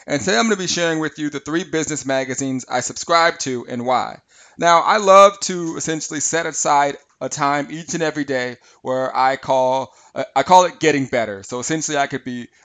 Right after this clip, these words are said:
uh, watching a training video, I could be reading a book, and often I'll actually pick up a magazine and check it out.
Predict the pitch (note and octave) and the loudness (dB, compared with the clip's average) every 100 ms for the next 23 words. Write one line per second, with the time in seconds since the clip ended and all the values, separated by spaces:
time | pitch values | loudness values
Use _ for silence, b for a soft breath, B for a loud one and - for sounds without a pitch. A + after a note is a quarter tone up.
0 | - A#2 B2+ B2+ - G#2+ G2 F3+ F3+ E3+ | -8 0 2 2 -2 -8 -4 0 0 0
1 | D#3+ D#3 D#3+ D#3+ D#3 C#3 A#2+ A#2 A#2+ A2+ | -2 -2 -2 0 0 0 -4 -10 -8 -8
2 | G#2+ - D#3+ E3 D#3 - b - C#3+ C#3+ | -10 -2 2 2 0 -6 b -4 -2 2
3 | D3 A3 - E3 C#3+ D3+ D#3 - D#3+ D#3+ | 2 2 0 0 2 2 0 -6 -6 -6
4 | D#3 C#3+ C3+ C#3+ D#3 B2+ B2+ A#2+ A#2 B2 | -4 -4 -2 -2 -2 -6 -6 -8 -8 -10
5 | G#2+ C3 C#3+ C#3+ G#2+ | -6 -6 0 0 0